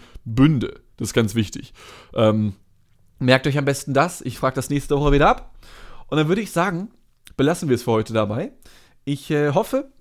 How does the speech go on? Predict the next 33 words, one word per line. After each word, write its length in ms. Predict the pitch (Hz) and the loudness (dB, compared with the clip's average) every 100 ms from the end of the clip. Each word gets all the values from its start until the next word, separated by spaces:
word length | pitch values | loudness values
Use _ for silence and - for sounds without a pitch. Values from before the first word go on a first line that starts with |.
| _ | _
ihr 100 | 151 | 2
habt 160 | 170 - | 2 0
eine 80 | 170 | -2
schöne 240 | 190 190 | 0 0
Zeit. 300 | 190 160 170 | 0 0 0
Ich 100 | 180 | 0
hoffe, 220 | 165 165 | -4 -2
ihr 120 | 143 | -4
seid 300 | 139 139 131 | 0 2 2
jetzt 260 | 131 139 - | 2 0 0
allmählich 520 | 127 147 147 143 147 | 0 2 2 -2 -4
ganz 180 | 139 135 | -6 -8
gut 180 | - 160 | -6 -6
ins 160 | 139 131 | -4 -2
Jahr 160 | 131 | -2
gekommen. 480 | 135 - 135 151 226 - - - _ - | -2 -2 -2 -2 -8 -14 -20 -20 _ -2
Ähm, 440 | 135 135 135 135 - | 2 4 2 -2 0
aber 440 | 147 151 185 - - _ _ - | 2 4 2 0 -18 _ _ -6
macht 260 | 147 165 | -4 -2
euch, 320 | 165 156 151 - | 2 2 2 -2
äh, 460 | 135 131 127 120 - _ _ _ | 2 2 2 0 -6 _ _ _
keinen 260 | - 151 135 | 0 2 2
Druck 260 | 123 139 | 2 2
wegen 160 | 131 123 | 2 2
irgendwas. 580 | 117 117 117 226 233 - - - - - | 2 2 2 0 0 -14 -20 -20 -18 -8
Das 160 | 123 | -6
habe 140 | 143 143 | -4 -6
ich 80 | |
diese 240 | 143 170 143 | -4 -2 0
Woche 200 | 123 127 | 0 0
wieder 220 | 127 127 | 0 0
gelernt. 480 | 120 120 151 240 - - - - - | 0 2 0 -2 -8 -18 -20 -20 -4
Ähm, 520 | 139 143 143 147 147 | 2 4 4 -2 -8